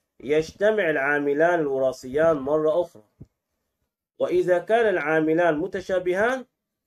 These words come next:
فإن الصفة الناتجة بين قوسين السائدة والمتناحية بتكون نقية، ويسمى الفرد الذي يحمل هذه الصفة بالفرد النقي.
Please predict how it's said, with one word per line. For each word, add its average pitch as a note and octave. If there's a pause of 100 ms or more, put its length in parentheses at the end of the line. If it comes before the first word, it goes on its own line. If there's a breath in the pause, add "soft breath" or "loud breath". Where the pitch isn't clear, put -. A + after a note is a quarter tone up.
(140)
فإن E3
الصفة E3
الناتجة D3 (320)
بين D3+
قوسين D3
السائدة C3+
والمتناحية B2
بتكون D#3
نقية، F#3 (540)
ويسمى E3+
الفرد E3
الذي D3
يحمل D3+
هذه C3+ (120)
الصفة G3
بالفرد D#3
النقي. B2